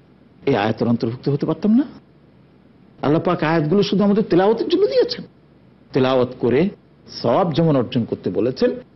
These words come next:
তেমনি ভাবে এটাকে ধারণ করে সেই গুণ অর্জন করতে বলেছেন। আল্লাহু আকবার, ওয়ালিল্লাহিল হামদ। নিরেট তেলাওয়াতে যেমন সওয়াব আছে, যদি সেটা বুঝে তার উপর আমল করি,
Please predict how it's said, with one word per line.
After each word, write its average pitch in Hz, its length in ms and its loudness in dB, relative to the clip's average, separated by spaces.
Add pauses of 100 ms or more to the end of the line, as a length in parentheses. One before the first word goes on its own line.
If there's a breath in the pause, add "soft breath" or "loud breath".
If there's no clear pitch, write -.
(140)
তেমনি 277 340 2
ভাবে 202 360 4
এটাকে 185 600 2 (580)
ধারণ 208 400 4
করে 254 320 4 (180)
সেই 185 200 4
গুণ 196 300 2
অর্জন 190 300 4
করতে 143 240 0
বলেছেন। - 400 -2 (540)
আল্লাহু 92 420 -4
আকবার, 85 340 -6
ওয়ালিল্লাহিল 80 560 -6
হামদ। - 1080 -18
নিরেট 202 400 2
তেলাওয়াতে 262 460 4
যেমন 240 260 4
সওয়াব 240 400 2
আছে, 311 360 2 (560)
যদি 135 240 2
সেটা 123 240 -2
বুঝে 165 520 2 (440)
তার 127 160 2
উপর 123 200 2
আমল 202 360 4
করি, 147 280 4